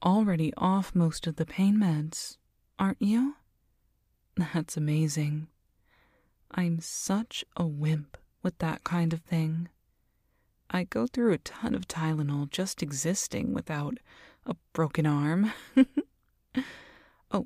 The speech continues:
speaking of which, let me just check your cast. Make sure everything looks good there. Not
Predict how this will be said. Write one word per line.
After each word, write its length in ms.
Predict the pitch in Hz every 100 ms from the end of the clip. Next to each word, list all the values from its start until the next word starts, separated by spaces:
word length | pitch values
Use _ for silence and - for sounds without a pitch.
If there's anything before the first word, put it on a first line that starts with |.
| -
speaking 480 | - - 208 - 262
of 100 | 262
which, 440 | 226 277 - - - _ _ _ _ -
let 260 | 190 226
me 160 | 277 311
just 300 | - 247 - _
check 320 | - 208 -
your 80 | 190
cast. 680 | - 170 160 156 - - - _ _ _ _ _ _ -
Make 280 | 185 208 -
sure 420 | - 202 208 226 294
everything 540 | 190 165 165 170 170
looks 240 | 170 170 -
good 280 | - 180 160
there. 520 | 160 156 151 160 - _ _ _ _ _ _ _
Not 260 | - 160